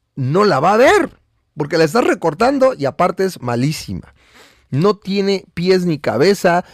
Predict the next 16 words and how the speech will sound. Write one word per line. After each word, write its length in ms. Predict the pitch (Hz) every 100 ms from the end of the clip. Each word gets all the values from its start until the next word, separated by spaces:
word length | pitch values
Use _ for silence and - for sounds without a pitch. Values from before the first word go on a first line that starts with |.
| -
las 280 | 139 143 147
escenas 460 | 156 220 226 185 147
brincan 400 | 214 208 170 143
de 80 |
una 160 | 196 175
a 60 | 160
otra 300 | 190 196 175
sin 160 | 156 127
ningún 340 | 123 135 180
sentido. 720 | 170 113 - 175 180 214 233 - - - _
Eh, 300 | - 156 147 - _
la 260 | 170 156
verdad 500 | 170 170 170 208 202 -
es, 400 | 165 175 - - _ -
es, 400 | 147 147 - -
eh, 500 | 131 113 101 95 87